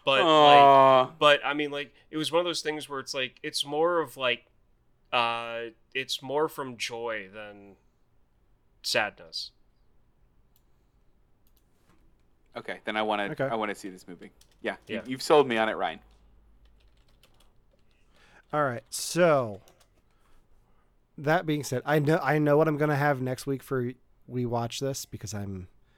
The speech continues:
Speaker 3: almost done with the show that has been pretty big in pop culture over the last few months. So stay tuned for that because, uh, it's gonna be interesting.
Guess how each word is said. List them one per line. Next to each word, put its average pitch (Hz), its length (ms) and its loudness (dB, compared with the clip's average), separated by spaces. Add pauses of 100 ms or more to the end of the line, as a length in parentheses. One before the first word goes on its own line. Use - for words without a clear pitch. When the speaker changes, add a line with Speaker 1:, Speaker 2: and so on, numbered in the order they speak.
(420)
Speaker 3:
almost 127 420 -4
done 127 180 -4
with 123 100 -10
the 127 80 -8
show 117 380 -10 (500)
that 143 200 -4
has 131 160 -10
been 135 340 -4
pretty 135 240 -6
big 131 200 -6
in 131 80 -8
pop 123 180 -10
culture 123 320 -10
over 127 100 -8
the 123 60 -8
last 127 360 -10 (320)
few 139 180 -10
months. 135 480 -12 (500)
So 107 460 -12 (160)
stay 123 260 -8
tuned 120 220 -8
for 113 120 -8
that 107 300 -12
because, - 600 -14
uh, 90 360 -12
it's - 140 -16
gonna 92 180 -16
be 92 540 -14
interesting. - 420 -18